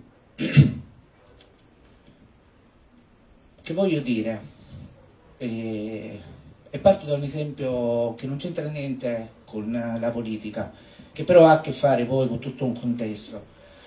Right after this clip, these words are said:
Ora viene l'estate, no? Faccio un esempio, ne parlavo l'altra volta con un giornalista che mi ha chiamato, e ci sarà il problema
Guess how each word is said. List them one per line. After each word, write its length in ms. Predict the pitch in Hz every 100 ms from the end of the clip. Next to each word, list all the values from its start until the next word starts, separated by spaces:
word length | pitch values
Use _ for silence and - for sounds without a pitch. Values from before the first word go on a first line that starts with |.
| - - - - - -
Ora 180 | 180 170
viene 200 | 147 131
l'estate, 480 | 117 - 110 107 123
no? 160 | 156
Faccio 240 | 143 123 131
un 60 |
esempio, 280 | 123 123 113
ne 100 | 127
parlavo 300 | 131 147 139
l'altra 280 | 131 120 131
volta 280 | 147 147 117
con 140 | 117
un 120 | 120
giornalista 560 | 113 113 117 117 - 117
che 60 |
mi 140 | 110 120
ha 60 |
chiamato, 680 | 120 117 107 101 101 104 - - - - - -
e 200 | 202 190
ci 140 | -
sarà 220 | 143 135 127
il 80 |
problema 760 | - 170 - 127 123 127 139 135